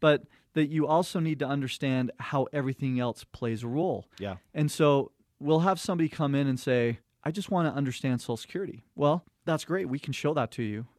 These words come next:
Speaker 1: But that's like looking at, at everything in a silo and not looking at everything combined. And it can make a huge difference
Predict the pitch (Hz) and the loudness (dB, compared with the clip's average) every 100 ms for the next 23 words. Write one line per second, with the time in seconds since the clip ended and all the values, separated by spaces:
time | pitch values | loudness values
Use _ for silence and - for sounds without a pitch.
0 | _ 131 143 170 202 - 180 - 156 - | _ -2 0 2 -2 0 -4 -2 -4 -2
1 | 160 143 120 - _ 147 139 - - 156 | -4 -2 -4 -10 _ -4 -4 -4 -4 -2
2 | 156 156 147 135 120 - 127 131 127 127 | -2 -2 0 0 -2 0 0 2 0 -2
3 | _ - _ - 143 139 143 143 139 143 | _ -20 _ -2 0 2 2 2 0 -2
4 | - 139 123 - 143 139 139 - 131 - | 0 0 0 -2 -4 -2 -2 -2 -4 -2
5 | 127 123 131 123 117 120 156 143 131 120 | -4 0 0 0 -2 -4 -4 -4 -4 -10
6 | - - 208 202 156 139 127 117 104 - | -12 0 4 4 2 -2 -4 -4 -8 -12